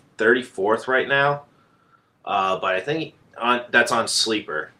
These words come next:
by the way, in P P R format. For those that are new, we, uh, rate everything or rank everything in P P R format right now. So he is behind T Higgins, Ja'Marr Chase, Courtland Sutton.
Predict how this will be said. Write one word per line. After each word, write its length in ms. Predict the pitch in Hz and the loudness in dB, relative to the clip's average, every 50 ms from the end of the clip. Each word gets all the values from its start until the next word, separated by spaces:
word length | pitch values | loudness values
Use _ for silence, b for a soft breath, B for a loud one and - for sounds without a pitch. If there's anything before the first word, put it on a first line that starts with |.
| _ _ - | _ _ -8
by 160 | 85 82 80 | -6 -4 -4
the 60 | 82 | -6
way, 160 | 82 82 82 | -6 -8 -8
in 80 | 82 - | -10 -10
P 200 | - 117 117 110 | -6 -4 -4 -2
P 120 | - 110 104 | 0 0 2
R 160 | 101 95 90 | 2 2 0
format. 460 | - 95 90 85 85 85 85 82 - | -2 -4 -8 -6 -8 -8 -10 -10 -10
For 80 | - - | -8 -6
those 240 | 90 87 85 - | -6 -6 -6 -6
that 120 | 90 85 85 | -6 -8 -8
are 60 | 85 | -6
new, 180 | 95 101 104 101 | -6 -4 -4 -4
we, 400 | 101 98 92 95 95 95 92 - _ _ _ - - | -4 -4 -6 -6 -6 -8 -12 -14 _ _ _ -12 -10
uh, 400 | 82 82 82 85 85 82 82 85 - _ _ | -8 -6 -6 -6 -6 -8 -10 -12 -14 _ _
rate 220 | - 107 101 98 95 | -2 -2 0 0 -2
everything 580 | 92 90 90 87 - - 95 95 92 92 87 | -2 -4 -4 -6 -8 -8 -8 -8 -6 -6 -8
or 400 | - - 80 78 76 76 76 71 - _ _ _ - | -8 -10 -10 -12 -12 -12 -14 -16 -18 _ _ _ -2
rank 260 | 95 110 110 104 - | -2 0 0 -2 -4
everything 480 | 92 87 85 80 - 95 87 87 82 80 _ _ _ - | -6 -6 -6 -8 -10 -10 -12 -12 -12 -16 _ _ _ -10
in 180 | 101 80 78 | -10 -10 -10
P 200 | - - 110 101 | -10 -8 -10 -8
P 160 | - - 90 | -6 -4 -6
R 140 | 87 85 82 | -4 -4 -6
format 480 | - - - 78 78 - 78 69 - - _ _ b b b b b b b b b | -10 -12 -14 -14 -12 -12 -12 -12 -14 -16 _ _ b b b b b b b b b
right 160 | - 87 85 78 | -12 -10 -8 -8
now. 240 | 78 69 62 67 - | -8 -10 -10 -12 -10
So 240 | - - - 95 92 | -8 -6 -6 -6 -6
he 240 | - 185 208 262 | -6 -6 -4 -4
is 140 | 285 247 - | -4 -4 -6
behind 800 | - 180 139 120 - - 127 131 131 135 135 135 135 135 127 - - _ _ _ _ _ _ _ - | -6 -8 -8 -6 -6 -2 0 0 2 2 2 2 0 -2 -4 -8 -14 _ _ _ _ _ _ _ -6
T 220 | - 180 180 170 | -2 0 0 0
Higgins, 600 | 151 160 160 151 151 151 151 151 151 147 143 - | 2 2 2 2 4 2 2 2 2 -2 -4 -4
Ja'Marr 380 | - 120 101 113 127 147 151 151 | -4 -2 0 4 6 6 6 4
Chase, 500 | - - - 135 135 139 139 135 131 - | 2 0 0 2 4 4 2 0 -2 -6
Courtland 380 | - - - 139 120 139 131 120 | -6 -4 -2 -2 -2 -2 -4 -4
Sutton. 420 | - 135 123 123 139 147 147 143 | -2 -2 0 0 0 -2 -6 -8